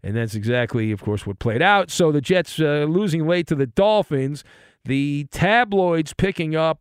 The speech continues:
the speculation the Jets need a quarterback, and the chatter is they're big game hunting.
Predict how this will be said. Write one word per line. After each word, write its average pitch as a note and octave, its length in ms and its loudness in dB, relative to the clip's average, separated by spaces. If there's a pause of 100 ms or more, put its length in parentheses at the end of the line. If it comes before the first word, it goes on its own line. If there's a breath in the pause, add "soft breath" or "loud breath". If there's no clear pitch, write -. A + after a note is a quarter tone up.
the C#3+ 200 -2
speculation D#3 760 -2
the B2+ 40 0
Jets D3 280 -2
need D3 160 -2
a A#2+ 40 -4
quarterback, F#3+ 800 2 (480 soft breath)
and B2+ 320 -2
the C3 180 -2
chatter F#3 480 2
is E3 160 0
they're D#3+ 220 2
big A#3+ 420 2
game C#4+ 300 2
hunting. F#3+ 460 2